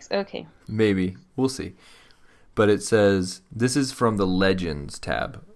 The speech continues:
Speaker 2: in Wikipedia. So this is, this is where this is, must have been in my brain.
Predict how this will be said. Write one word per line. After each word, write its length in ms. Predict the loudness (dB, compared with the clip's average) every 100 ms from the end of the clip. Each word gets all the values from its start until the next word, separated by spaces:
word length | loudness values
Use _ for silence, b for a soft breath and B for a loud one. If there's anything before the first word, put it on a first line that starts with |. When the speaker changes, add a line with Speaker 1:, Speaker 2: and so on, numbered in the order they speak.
| _
Speaker 2:
in 240 | -8 -6 -6
Wikipedia. 500 | -8 -8 -8 -6 -6
So 180 | -4 -4
this 220 | -4 -6
is, 340 | -6 -8 -10 -10
this 200 | -10 -10
is 80 | -4
where 220 | 0 0
this 180 | -2 -8
is, 260 | -12 -14 -10
must 240 | -8 -8
have 60 | -8
been 80 | -6
in 60 |
my 100 | -6
brain. 260 | -4 -6